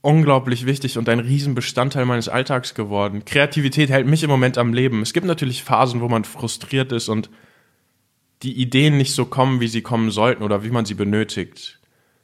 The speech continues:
Aber wenn man dem Ganzen Zeit gibt und einfach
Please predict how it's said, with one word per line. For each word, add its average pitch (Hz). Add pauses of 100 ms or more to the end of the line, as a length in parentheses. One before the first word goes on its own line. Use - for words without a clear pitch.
(300)
Aber 123
wenn 139
man 165
dem 156
Ganzen 147
Zeit 156
gibt 110
und 107
einfach -